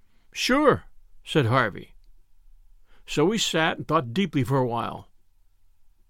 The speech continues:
"Have another port?" "All right," said Harvey. "Here comes Cohn," I said.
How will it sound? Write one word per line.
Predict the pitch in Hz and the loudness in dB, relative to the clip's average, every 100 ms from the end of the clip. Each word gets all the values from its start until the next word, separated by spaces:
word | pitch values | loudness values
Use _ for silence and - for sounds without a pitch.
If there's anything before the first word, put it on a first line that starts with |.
| _ _ _ _ _ _ _ _ - - - - - | _ _ _ _ _ _ _ _ -20 -20 -20 -20 -14
"Have | - 143 | -2 2
another | 147 180 180 | 4 2 2
port?" | 165 214 240 - - - _ _ _ _ _ _ _ _ _ _ _ - | 4 4 4 -2 -16 -20 _ _ _ _ _ _ _ _ _ _ _ 4
"All | 247 262 | 6 8
right," | 175 208 - - - - | 8 4 -8 -20 -20 -12
said | - 143 | -2 2
Harvey. | 117 127 104 131 - _ _ _ _ _ _ - | 2 0 -2 -16 -20 _ _ _ _ _ _ -12
"Here | - 190 | 0 2
comes | 240 202 | 4 4
Cohn," | - 208 208 165 110 - - - - | 2 2 4 2 -2 -10 -20 -20 -10
I | - 123 | -4 -2
said. | 147 120 95 | -2 -4 -6